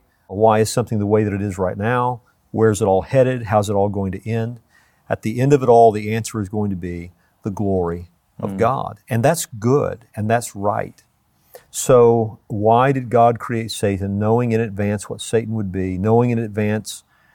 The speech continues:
Speaker 1: what Satan would produce? The, the answer is, as, as unsatisfying as it will be to some minds, the answer is God's glory. There's something about God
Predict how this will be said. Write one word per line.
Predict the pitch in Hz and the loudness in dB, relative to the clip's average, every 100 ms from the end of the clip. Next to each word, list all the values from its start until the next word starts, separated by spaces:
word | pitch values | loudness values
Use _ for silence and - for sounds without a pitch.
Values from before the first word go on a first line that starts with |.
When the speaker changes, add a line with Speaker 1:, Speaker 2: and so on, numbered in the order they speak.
| _ _ | _ _
Speaker 1:
what | 107 98 | -4 -4
Satan | - 113 113 110 | 0 0 0 -4
would | 104 | -6
produce? | - 98 95 92 95 - - _ _ _ _ - | -8 -4 -2 -4 -6 -10 -18 _ _ _ _ -10
The, | 117 | -6
the | 117 110 | -2 0
answer | 120 139 - 135 | 2 0 -2 -4
is, | 131 147 95 98 | 2 2 2 -2
as, | - 107 92 - _ - | -6 -6 -8 -14 _ -10
as | 113 101 95 | -4 -4 -4
unsatisfying | 117 110 - - 120 139 - - 131 135 127 | -2 -2 -2 2 2 2 -2 0 0 0 0
as | 104 | -2
it | 127 | -4
will | 117 | -6
be | 107 110 | -4 -4
to | 107 | -6
some | - - 113 110 | -6 -2 -2 -2
minds, | 113 117 90 90 120 - _ _ _ _ - | -2 -2 -4 -6 -10 -12 _ _ _ _ -10
the | 107 | -4
answer | 127 131 113 | -2 -2 -2
is | 131 120 101 | 0 0 0
God's | - 120 131 | -2 -2 -2
glory. | - 113 147 - - | -6 -6 -6 -8 -2
There's | 110 101 | -2 -2
something | - 151 170 - 165 160 | -2 0 0 -2 -6 -6
about | 113 120 117 117 98 | -4 2 2 0 -2
God | 104 120 104 107 | 0 0 -2 -8